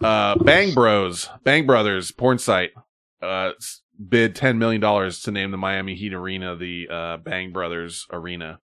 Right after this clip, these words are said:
Or the, they wanna call it the short, uh, the short version, they wanna call it the B B C. Uh, the Bang Brothers Center, <laughs> I guess, uh, or something like that. Um, the other one that didn't work was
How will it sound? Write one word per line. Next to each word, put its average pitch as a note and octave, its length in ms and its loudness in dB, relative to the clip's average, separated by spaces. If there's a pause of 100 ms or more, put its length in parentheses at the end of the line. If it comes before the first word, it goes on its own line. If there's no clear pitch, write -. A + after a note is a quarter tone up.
(540)
Or A2+ 80 -2
the, A2 160 -2 (100)
they C3+ 100 4
wanna E3+ 240 6
call D3+ 240 6
it B2+ 100 -4
the G#2+ 360 2
short, D3+ 360 4 (340)
uh, A2+ 200 4
the G#2+ 100 0
short D#3 240 4
version, C3 220 4
they A#2 80 2
wanna A#2 200 2
call A#2 220 6
it G2+ 100 -4
the E3+ 60 -8
B A2+ 200 -2
B G2+ 160 -4
C. F2+ 460 -6 (640)
Uh, F#2+ 240 0
the F#2 80 -8
Bang A2+ 320 2
Brothers B2+ 320 4
Center, C3+ 420 4
<laughs> - 40 -14
I A#2 100 -2
guess, C3+ 420 0 (380)
uh, G2 80 -8 (260)
or F#2+ 140 -8
something - 200 -6
like A#2+ 160 -2
that. B2 240 0 (880)
Um, A2+ 320 2
the A#2 200 -2
other A3+ 200 6
one D#3 340 6
that B2+ 180 2
didn't D#3 260 4
work C#3 340 4
was B2 680 4